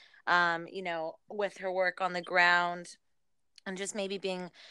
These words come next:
a more well-rounded fighter than Christina was, was able to get that win. But both ladies, I wanna say, I know they threw in the first pretty wild too, but in that second and third, I mean,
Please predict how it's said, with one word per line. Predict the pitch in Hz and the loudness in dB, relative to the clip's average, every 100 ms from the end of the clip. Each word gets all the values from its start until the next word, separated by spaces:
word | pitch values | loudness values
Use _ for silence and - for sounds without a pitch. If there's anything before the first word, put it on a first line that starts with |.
| - _ | -20 _
a | 185 196 | 4 4
more | 190 196 190 | 6 6 6
well-rounded | 185 180 185 185 175 175 180 | 6 6 6 2 0 -4 -8
fighter | - 180 180 | -2 -2 -2
than | 170 170 | -6 -12
Christina | - 180 - 180 170 160 | -12 -12 -12 -12 -8 -6
was, | 160 165 - - | -6 -8 -10 -12
was | 170 160 - | -8 -8 -8
able | 185 175 165 - | -8 -4 -4 -4
to | - 160 160 | -6 -6 0
get | 180 170 - | 2 2 4
that | 160 156 | 2 2
win. | 165 160 151 | -2 -2 -2
But | 160 156 | 0 2
both | - 233 - | 4 4 4
ladies, | 202 220 240 202 180 170 - _ _ _ _ _ | -2 -2 -2 -2 -4 -6 -14 _ _ _ _ _
I | 196 202 | 0 2
wanna | 226 311 359 | 2 0 -2
say, | - 233 220 214 - | 0 4 6 4 2
I | 208 | -6
know | 247 | -6
they | 302 | -6
threw | 277 - 247 262 | -10 -8 -6 -4
in | 226 | -6
the | 190 | -8
first | - 240 262 - - _ | -4 -4 -4 -8 -18 _
pretty | - 220 196 | -12 -8 -2
wild | 190 180 175 | 2 2 2
too, | - 233 | -6 -6
but | 190 | -4
in | 180 | -4
that | 185 202 | -4 -6
second | - 220 240 233 | -2 -2 -2 -6
and | 202 175 | -8 -6
third, | - 190 220 - | 0 2 2 0
I | 190 | -2
mean, | 190 185 185 | -2 -8 -10